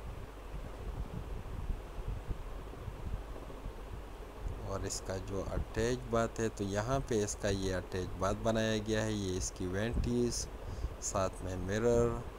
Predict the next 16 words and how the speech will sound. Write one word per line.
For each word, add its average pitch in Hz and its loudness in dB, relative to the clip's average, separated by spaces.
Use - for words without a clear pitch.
टाइल 113 6
आप 113 4
चेक 110 4
कर 113 2
सकते 107 0
हैं, 107 4
शावर 113 6
वेंटिलेशन 98 2
के 95 0
लिए 92 0
विंडो 113 2
और 90 2
ऊपर 98 -2
भी 98 -2
इसी - -2
तरह 120 4